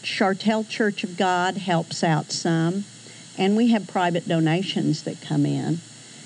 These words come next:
So we can make the food stretch,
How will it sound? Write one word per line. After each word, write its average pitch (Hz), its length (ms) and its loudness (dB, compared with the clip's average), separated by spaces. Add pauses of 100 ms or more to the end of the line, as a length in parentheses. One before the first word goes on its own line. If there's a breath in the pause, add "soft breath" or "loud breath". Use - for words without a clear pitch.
(200 loud breath)
So 185 260 2
we 202 220 2
can 220 260 0
make 214 260 0
the 240 140 -2
food 233 380 0
stretch, 190 720 0